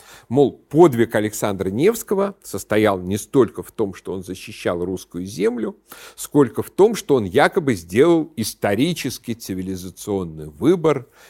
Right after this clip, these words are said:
между Западом и Востоком. Мудро подчинился Золотой Орде, которая требовала лишь политической покорности, и мудро же бросил вызов католическому Западу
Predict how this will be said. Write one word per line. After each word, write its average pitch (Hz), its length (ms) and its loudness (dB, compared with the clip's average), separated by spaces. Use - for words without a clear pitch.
между 87 500 -6
Западом 123 920 2
и 87 140 -8
Востоком. - 920 -6
Мудро 147 480 4
подчинился 101 800 -6
Золотой 90 480 -4
Орде, 104 420 -4
которая 120 480 -2
требовала 117 600 0
лишь 107 260 -8
политической 117 680 -8
покорности, 98 960 -10
и 127 140 2
мудро 196 500 4
же 151 140 2
бросил 143 540 2
вызов 127 520 -4
католическому 117 760 -8
Западу 85 680 -8